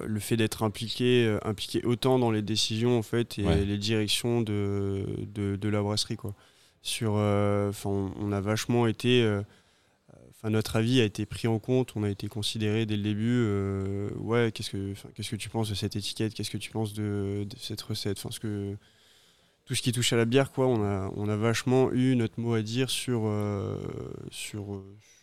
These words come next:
Speaker 1: ouais, sur ce genre de décisions qui sont plutôt importantes, et, et vous nous avez laissé, euh, euh,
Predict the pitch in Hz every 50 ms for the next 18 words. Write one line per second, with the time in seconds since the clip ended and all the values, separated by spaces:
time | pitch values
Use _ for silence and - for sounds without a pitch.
0 | _ _ _ _ - 104 110 123 135 127 - - 107 - - 107 104 107 104 101
1 | 107 101 107 101 - - 110 107 123 127 113 - - - - - 101 95 - -
2 | - - 107 104 101 - 101 104 - 214 214 - - - - - - 107 104 104
3 | 101 101 101 101 101 101 101 101 101 98 101 - - 104 98 98 107 110 107 98
4 | 98 104 101 107 107 107 104 104 - - - 120 120 117 113 101 101 98 104 -
5 | - - _ _ _ _ _ _ _ _ _ _ - - - -